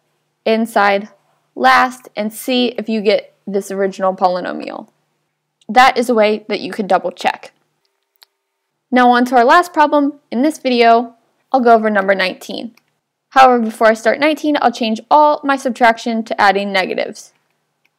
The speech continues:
And don't forget to subscribe to my channel and like this video. Grouping my first two terms and my last two terms,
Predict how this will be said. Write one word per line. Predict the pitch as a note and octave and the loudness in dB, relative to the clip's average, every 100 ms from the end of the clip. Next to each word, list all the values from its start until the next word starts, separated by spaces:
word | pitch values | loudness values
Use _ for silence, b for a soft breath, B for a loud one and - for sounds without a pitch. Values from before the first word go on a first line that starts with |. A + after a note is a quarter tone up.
| _ _ _ _ | _ _ _ _
And | A#3 A#3 | -4 0
don't | A3 G#3+ | 0 0
forget | A#3+ C#4+ D#4 - _ - | 0 2 2 0 _ -8
to | C#4+ | 0
subscribe | C#4 A#3+ - G#3+ G#3 | 2 4 4 2 2
to | A#3+ | -2
my | A3 | -2
channel | B3+ C4+ C4+ C4+ - - | -2 0 0 -4 -8 -8
and | A3+ | -4
like | G3+ F#3 - | -2 -4 -6
this | G3 - | -10 -8
video. | - - - A3 _ _ _ _ _ _ _ _ _ _ | -8 -6 -6 -10 _ _ _ _ _ _ _ _ _ _
Grouping | - A3 G#3+ | -4 -2 -2
my | F#3+ | -4
first | - D#4 E4 | 0 0 0
two | - D#4 | -4 -4
terms | D4 C#4 C4+ C4+ _ _ _ - | -2 0 -2 -6 _ _ _ -4
and | C4+ | -2
my | C#4 | 2
last | B3 A3+ A#3 | 4 2 0
two | B3 | -8
terms, | A3+ A3+ G#3+ A3 - | -6 -6 -6 -6 -10